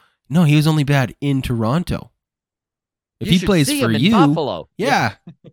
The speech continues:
Speaker 2: Yeah. <laughs>
Speaker 1: You know, in Arizona, in L A, in San Francisco, he's a superstar.
Speaker 2: Yeah.
Speaker 1: I don't know. I don't know. It's sure disheartening.
Speaker 2: It really is.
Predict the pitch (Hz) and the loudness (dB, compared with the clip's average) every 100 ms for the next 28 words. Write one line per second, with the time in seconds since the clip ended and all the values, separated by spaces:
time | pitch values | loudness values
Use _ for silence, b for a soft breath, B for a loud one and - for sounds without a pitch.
0 | _ - 104 - - _ _ _ _ _ | _ -20 -20 -20 -20 _ _ _ _ _
1 | _ _ _ _ - 92 117 143 185 233 | _ _ _ _ -14 -10 -4 -2 0 0
2 | 151 160 226 214 104 120 _ _ _ _ | 0 0 0 0 -2 -6 _ _ _ _
3 | 110 - 190 185 196 185 151 143 _ _ | -14 -8 -6 -2 0 0 -2 -6 _ _
4 | _ _ _ 110 - 196 175 139 240 247 | _ _ _ -14 -6 -6 -4 -4 -4 -4
5 | - 135 139 151 _ _ - 190 147 302 | -2 -2 -2 -4 _ _ -8 -6 -2 -2
6 | 262 180 147 98 - _ _ _ _ _ | -2 -4 -4 -8 -8 _ _ _ _ _
7 | _ 87 101 85 98 87 53 - _ - | _ -12 -12 -8 -8 -8 -12 -20 _ -12
8 | 147 160 151 _ _ _ _ _ _ _ | -8 -8 -10 _ _ _ _ _ _ _
9 | _ _ _ - - 151 135 127 135 92 | _ _ _ -20 -8 -6 -6 -4 -6 -6
10 | 107 - _ _ _ _ _ _ _ _ | -14 -14 _ _ _ _ _ _ _ _
11 | _ _ - 110 117 131 131 113 117 104 | _ _ -12 -12 -8 -8 -8 -8 -10 -12
12 | 98 - | -14 -18